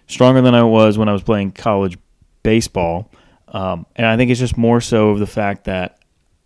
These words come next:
I tell everyone all this all the time, and I, and I live this way for myself as well. It's,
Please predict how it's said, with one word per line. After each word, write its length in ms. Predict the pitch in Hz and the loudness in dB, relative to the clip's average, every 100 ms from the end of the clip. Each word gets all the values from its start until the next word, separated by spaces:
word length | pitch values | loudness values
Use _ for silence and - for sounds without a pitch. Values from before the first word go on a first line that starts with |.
| _ _ | _ _
I 80 | 120 | -14
tell 280 | - 196 226 | 0 2 2
everyone 280 | 233 156 117 | 2 0 2
all 140 | 113 | 0
this 320 | 104 95 - - - | -2 -6 -10 -16 -4
all 180 | 147 147 | 2 2
the 100 | 127 | 2
time, 340 | - 95 87 - - | -4 -8 -12 -20 -10
and 140 | 120 | -6
I, 80 | 120 | -4
and 180 | 127 123 | -2 0
I 60 | 127 | 0
live 260 | 123 139 | 2 0
this 220 | 117 104 | 0 -2
way 100 | 113 | -4
for 140 | 98 101 | -6 -8
myself 440 | 87 - 113 92 | -10 -8 -8 -8
as 120 | 95 | -8
well. 240 | 117 110 90 | -8 -6 -8
It's, 180 | - | -10